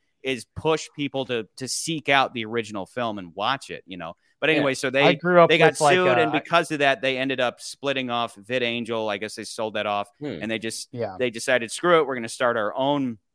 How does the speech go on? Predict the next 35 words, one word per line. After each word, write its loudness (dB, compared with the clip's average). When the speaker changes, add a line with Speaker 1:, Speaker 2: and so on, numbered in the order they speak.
Speaker 1:
uh, -2
studio, 0
Angel." -6
Speaker 2:
Right. -4
Speaker 1:
And 2
then, 2
yeah, 4
Speaker 3:
Oh, -2
Speaker 1:
they 2
have, 4
Speaker 3:
okay. -6
Speaker 1:
they 4
have, 6
like, 2
some -2
complicated -2
thing -6
about, -2
uh, -2
crowdfunding, -4
like, -8
where -4
you, -10
you -12
buy -2
a -2
piece -14
of -12
the -10
company -12
or -10
something -14
like -12
that. -4
But -6